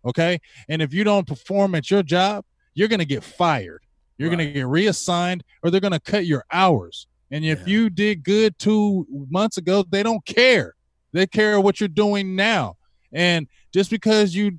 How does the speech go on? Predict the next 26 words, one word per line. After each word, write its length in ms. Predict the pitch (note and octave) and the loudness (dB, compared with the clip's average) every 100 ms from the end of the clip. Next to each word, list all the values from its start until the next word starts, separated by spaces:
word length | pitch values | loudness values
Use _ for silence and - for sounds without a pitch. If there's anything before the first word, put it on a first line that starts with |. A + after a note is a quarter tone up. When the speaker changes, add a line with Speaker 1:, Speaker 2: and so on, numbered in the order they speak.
| - | -4
Speaker 1:
got 280 | F#3+ G3+ - | 0 0 -2
ten 240 | G3+ G#3+ | -4 -2
or 60 | G3 | -2
fourteen 440 | - G#3+ - G3+ | 0 0 0 -6
sacks, 280 | F3 G3 F#3 | -2 -2 -2
I'm 100 | F#3+ | -2
not 220 | F#3+ F#3 | -4 -2
busting 280 | E3 F#3 F3+ | 0 -2 -2
this 180 | F3 E3+ | -6 -4
on 160 | F3+ F3 | -4 -4
DeMarcus 380 | E3 E3+ E3+ D#3 | -2 -4 -4 -6
Lawrence. 260 | F3 F3 - _ _ - | -4 -6 -8 _ _ -10
Just 200 | F3+ - | -8 -4
'cause 140 | F#3 | -4
you 60 | D#3+ | -2
got 220 | F3 E3+ | -2 -2
that 180 | E3+ D#3 | -4 -2
last 460 | E3+ F3+ F3 - _ | 0 0 -2 -6 _
two 180 | - G3+ | -6 -4
seasons, 540 | - G3 G3 G#3 G3 - _ _ - | -4 -4 -4 -6 -8 -12 _ _ -6
you 60 | |
gotta 160 | F3+ F#3+ | -2 -2
get 180 | F3+ F#3 | -2 -2
that 220 | F#3+ F3+ | -2 -2
this 240 | A3 A3+ D#3+ | -2 -2 -2
year. 180 | B2 | -4